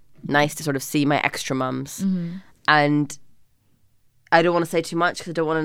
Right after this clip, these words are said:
Speaker 1: let it, you
Speaker 2: Yeah,
Speaker 1: know,
Speaker 2: don't give
Speaker 1: I
Speaker 2: it
Speaker 1: don't wanna give it too
Speaker 2: away.
Speaker 1: much, too much, but it was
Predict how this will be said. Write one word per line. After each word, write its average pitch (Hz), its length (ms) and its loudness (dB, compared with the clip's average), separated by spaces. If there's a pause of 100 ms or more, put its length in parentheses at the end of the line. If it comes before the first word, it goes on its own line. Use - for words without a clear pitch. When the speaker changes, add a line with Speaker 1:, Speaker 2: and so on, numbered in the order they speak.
Speaker 1:
let 160 180 0
it, 147 140 -4
you 196 60 0
Speaker 2:
Yeah, 190 240 8
Speaker 1:
know, - 60 6
Speaker 2:
don't 226 180 12
give 311 140 10
Speaker 1:
I - 20 12
Speaker 2:
it 330 40 10
Speaker 1:
don't 330 120 10
wanna 294 80 10
give 262 180 8
it 254 40 8
too - 60 8
Speaker 2:
away. 180 360 8
Speaker 1:
much, 185 220 4
too 214 100 -4
much, 185 180 2
but 190 140 2
it 196 80 0
was 202 280 -2